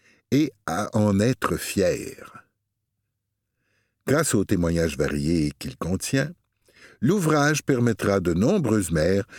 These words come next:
de constater qu'elles ne sont pas seules à ressentir de la culpabilité au quotidien. « On espère que ça va être un début de communication entre elles », souhaite Jessica Brazo. Montrons-nous notre vulnérabilité.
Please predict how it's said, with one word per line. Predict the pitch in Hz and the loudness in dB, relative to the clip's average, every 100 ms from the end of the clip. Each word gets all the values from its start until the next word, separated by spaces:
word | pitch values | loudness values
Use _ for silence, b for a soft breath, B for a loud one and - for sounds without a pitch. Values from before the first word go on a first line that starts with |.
| B B | B B
de | - 135 127 | 0 0 2
constater | - 170 - 147 - 196 | 0 0 -2 -2 0 0
qu'elles | - 107 | 0 0
ne | 98 | 0
sont | - 131 | 0 -2
pas | 139 101 | 0 -2
seules | - 104 123 - - | 0 0 0 -4 -4
à | 90 | -2
ressentir | 107 - 104 - 131 | 0 0 -2 0 -2
de | 98 | -2
la | 78 | -4
culpabilité | - 104 95 78 76 73 - 123 | -4 -2 -4 -4 -4 -6 -4 -4
au | - | -4
quotidien. « | - - - - - - - _ _ _ _ _ _ B B B B B - | -6 -6 -6 -12 -14 -16 -18 _ _ _ _ _ _ B B B B B 0
On | 175 | 2
espère | 180 - - - - - | 2 0 0 0 0 0
que | 120 | 0
ça | 92 85 | 0 -2
va | 82 76 | 0 2
être | 80 - | 0 -2
un | 73 | -4
début | 67 80 76 110 | -2 -4 -2 -4
de | 131 | -2
communication | 78 76 76 76 - 90 - 135 208 | -4 -2 -2 -4 -2 -4 -2 -4 -2
entre | 101 - - | -2 0 0
elles », | 156 71 - B B B | 0 -2 -8 B B B
souhaite | - - - 92 - 80 | -6 -2 0 0 0 -4
Jessica | 76 87 - 73 71 | -2 -2 -4 -6 -6
Brazo. | 64 71 71 - - - _ _ _ _ _ _ _ _ _ b b b | -4 -4 -6 -6 -14 -16 _ _ _ _ _ _ _ _ _ b b b
Montrons-nous | 98 139 247 247 - 123 135 104 123 123 | 0 2 2 -2 0 2 2 2 2 2
notre | 95 - 87 | 0 0 -2
vulnérabilité. | 73 - 90 80 80 85 76 71 135 - - - - | 0 -2 0 0 0 -2 -2 -6 -10 -14 -16 -18 -20